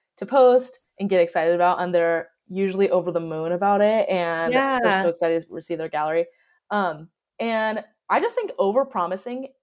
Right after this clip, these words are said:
Speaker 1: or sorry, under-promising and
Speaker 2: Yeah.
Speaker 1: over-delivering
Speaker 2: Uh-huh.
Speaker 1: is so important. Um, whether that's, like,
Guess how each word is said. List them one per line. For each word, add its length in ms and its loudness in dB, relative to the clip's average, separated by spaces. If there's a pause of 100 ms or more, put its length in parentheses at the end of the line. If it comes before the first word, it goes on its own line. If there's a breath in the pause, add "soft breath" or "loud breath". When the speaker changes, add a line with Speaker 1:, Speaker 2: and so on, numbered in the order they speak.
(140)
Speaker 1:
or 80 -2
sorry, 260 -2
under-promising 880 -2
and 120 -2
Speaker 2:
Yeah. 140 2
Speaker 1:
over-delivering 840 0
Speaker 2:
Uh-huh. 300 -4 (160)
Speaker 1:
is 260 0
so 180 0
important. 460 -8 (160)
Um, 540 -4 (340)
whether 260 4
that's, 380 0
like, 380 -4